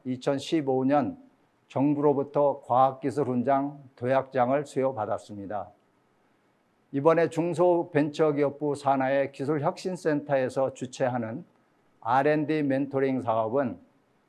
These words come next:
새로운 기술과 제품의 개발 여건을 충분하게 확보하지 못한 중소기업들이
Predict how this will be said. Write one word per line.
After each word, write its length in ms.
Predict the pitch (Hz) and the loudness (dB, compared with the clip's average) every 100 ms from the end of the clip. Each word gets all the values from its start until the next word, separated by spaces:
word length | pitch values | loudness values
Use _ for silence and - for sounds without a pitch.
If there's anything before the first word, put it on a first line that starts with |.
| _ | _
새로운 480 | _ - 185 185 180 | _ -2 2 2 2
기술과 800 | 147 131 139 147 139 143 139 131 | -4 -2 0 0 2 4 4 4
제품의 580 | - 139 139 139 135 135 | 2 0 0 0 0 -2
개발 400 | - 113 147 143 | -4 2 4 4
여건을 560 | 123 - 127 143 147 | -2 -2 -2 -2 -4
충분하게 640 | - 190 190 180 165 151 151 | -10 -10 -8 -2 0 2 0
확보하지 720 | 139 165 - 165 147 139 151 | -2 -6 -6 -2 0 0 0
못한 560 | 123 117 - 139 139 - _ _ _ _ | -2 -2 -2 -2 -2 -10 _ _ _ _
중소기업들이 1120 | - 151 160 156 165 139 131 113 113 120 120 | -6 -4 -2 0 0 2 0 -2 -6 -4 -4